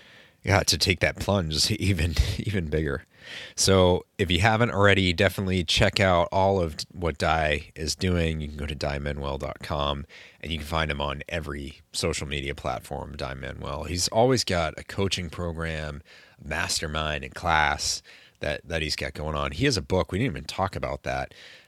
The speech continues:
Uh, the Whole Life Fitness Manifesto. It's a great way to bring fitness and wellness into your life.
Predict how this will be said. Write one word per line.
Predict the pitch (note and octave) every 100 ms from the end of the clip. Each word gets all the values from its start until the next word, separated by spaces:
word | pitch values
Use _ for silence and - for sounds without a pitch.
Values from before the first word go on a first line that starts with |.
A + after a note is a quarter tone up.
| _
Uh, | C#2 C#2
the | C#2
Whole | - F#2
Life | E2+ D#2
Fitness | - - D2+ -
Manifesto. | D2+ D2 - D2+ - D2+
It's | -
a | D#2+
great | F2 F2+ D#2
way | D#2 D2
to | D2
bring | D2 D2+ C#2+ C#2
fitness | - - D2 -
and | C2+
wellness | C2 C#2 -
into | - D2+ - C#2+
your | C2+
life. | C#2 C#2 C#2